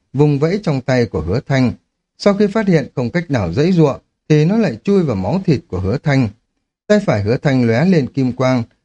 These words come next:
ngăn cản hạt cát kia chui vào, cẩn thận quan sát. Sau một lúc lâu, Hứa Thanh đã nhìn ra chút manh mối.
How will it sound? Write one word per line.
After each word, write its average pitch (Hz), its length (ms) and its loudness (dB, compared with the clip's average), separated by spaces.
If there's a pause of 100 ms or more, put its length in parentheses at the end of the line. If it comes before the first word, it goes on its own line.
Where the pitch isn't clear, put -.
ngăn 196 240 2
cản 107 220 0
hạt 104 120 -4 (120)
cát 165 260 -2
kia 123 160 2
chui 131 260 0
vào, 107 320 -2 (100)
cẩn 98 240 -2
thận 110 240 -6
quan 117 200 0
sát. 190 220 0 (520)
Sau 208 160 2
một 190 120 4
lúc 220 260 -2
lâu, 196 340 0
Hứa 117 120 -2
Thanh 123 240 -2
đã 117 100 0
nhìn 120 260 0
ra 107 120 -4
chút 196 240 -2
manh 117 260 0
mối. 131 260 2